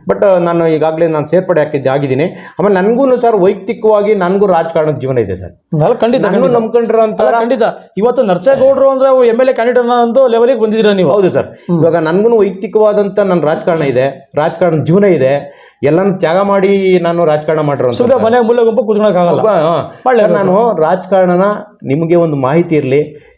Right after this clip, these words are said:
Speaker 1: ಎಲ್ಲ ರಾಜಕಾರಣಿಗಳು ರಾಜಕಾರಣಕ್ಕೆ ಹೋಗಿ ಒಂದು ಹು-, ಹುದ್ದೆ, ಉನ್ನತವಾದ ಹುದ್ದೆಗೇರಿ ಅವ್ರೇನು ಆಸೆ ಆಕಾಂಕ್ಷೆಗಳನ್ನ ಈಡೇರಿಸ್ಕೊಂಡಿರ್ತಾರೆ. ಎಲ್ಲ ಕಳ್ಕೊಂಡ್ರು ರಾಜಕಾರಣ ಮಾ-, ಮಾಡಿರೋಂಥ ಏಕೈಕ ವ್ಯಕ್ತಿ ಇಡೀ ನೀವೇನೋ ಹುಡುಕಿದ್ರೆ ತುಮಕೂರು ಜಿಲ್ಲೆಯಿಂದ ನಾನು ಒಬ್ಬನೇ ಸಿಗೋದು ಸರ್ ನಿಮಗೆ,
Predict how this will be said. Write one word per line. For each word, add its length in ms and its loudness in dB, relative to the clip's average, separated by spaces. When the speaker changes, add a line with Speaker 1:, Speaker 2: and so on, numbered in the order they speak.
Speaker 1:
ಎಲ್ಲ 380 0
ರಾಜಕಾರಣಿಗಳು 760 0
ರಾಜಕಾರಣಕ್ಕೆ 760 -2
ಹೋಗಿ 400 0
ಒಂದು 200 -2
ಹು-, 360 0
ಹುದ್ದೆ, 420 0
ಉನ್ನತವಾದ 400 0
ಹುದ್ದೆಗೇರಿ 1160 0
ಅವ್ರೇನು 340 0
ಆಸೆ 300 0
ಆಕಾಂಕ್ಷೆಗಳನ್ನ 540 0
ಈಡೇರಿಸ್ಕೊಂಡಿರ್ತಾರೆ. 1200 -2
ಎಲ್ಲ 360 2
ಕಳ್ಕೊಂಡ್ರು 600 2
ರಾಜಕಾರಣ 580 -2
ಮಾ-, 220 -2
ಮಾಡಿರೋಂಥ 380 -2
ಏಕೈಕ 500 0
ವ್ಯಕ್ತಿ 260 0
ಇಡೀ 340 2
ನೀವೇನೋ 360 0
ಹುಡುಕಿದ್ರೆ 360 0
ತುಮಕೂರು 380 -2
ಜಿಲ್ಲೆಯಿಂದ 260 0
ನಾನು 120 0
ಒಬ್ಬನೇ 180 -2
ಸಿಗೋದು 260 -2
ಸರ್ 140 -6
ನಿಮಗೆ, 580 -16